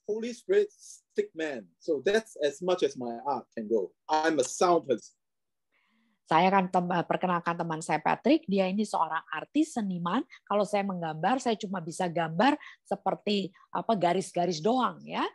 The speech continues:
Speaker 2: Tapi teman saya ini
Speaker 1: Whatever I draw
Speaker 2: seniman.
Speaker 1: is abstract. Whatever I draw is abstract. Whatever
Speaker 2: Ap-,
Speaker 1: he draw is beautiful. <laughs>
Speaker 2: apa saja yang saya gambar itu selalu jadinya abstrak. Tapi teman saya kalau menggambar jadinya indah.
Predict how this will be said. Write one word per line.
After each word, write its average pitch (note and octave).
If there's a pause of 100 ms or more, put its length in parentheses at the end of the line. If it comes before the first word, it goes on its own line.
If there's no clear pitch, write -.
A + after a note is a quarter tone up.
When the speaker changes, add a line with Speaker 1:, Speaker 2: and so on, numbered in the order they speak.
(200)
Speaker 2:
Tapi -
teman F3
saya G3
ini C4+
Speaker 1:
Whatever C#4+
I A3
draw F#3
Speaker 2:
seniman. G#3
Speaker 1:
is -
abstract. D3+ (260)
Whatever A#3
I A3
draw A3+
is G3+
abstract. E3+
Whatever F#3
Speaker 2:
Ap-, G#3
Speaker 1:
he D#3+
draw F3
is C3+
beautiful. C3 (280)
<laughs> -
Speaker 2:
apa G#3+
saja A3+
yang B3
saya G3
gambar F3
itu B3+
selalu G3
jadinya E3
abstrak. E3+ (240)
Tapi F#3+
teman F3
saya F#3
kalau G#3+
menggambar E3+ (160)
jadinya F3+
indah. D#3+